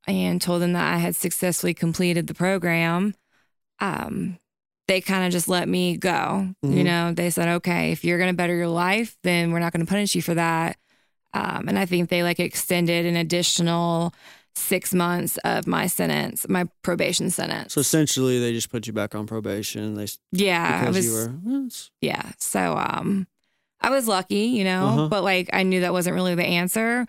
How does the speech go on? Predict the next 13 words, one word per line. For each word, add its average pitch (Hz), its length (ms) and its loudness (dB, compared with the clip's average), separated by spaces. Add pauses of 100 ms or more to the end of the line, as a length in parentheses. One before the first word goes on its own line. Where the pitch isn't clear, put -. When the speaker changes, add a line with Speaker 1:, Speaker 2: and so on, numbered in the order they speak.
Speaker 2:
Yeah. 151 280 -2
Speaker 1:
because 190 160 2
I 180 120 0
was 165 100 -2
back 175 220 -2
to - 60 -6
getting 175 240 -2
high - 220 -2
again. 185 580 -2 (1800)
Speaker 2:
Yeah. 139 60 0
And 120 760 -2
how - 260 -2
long 131 540 0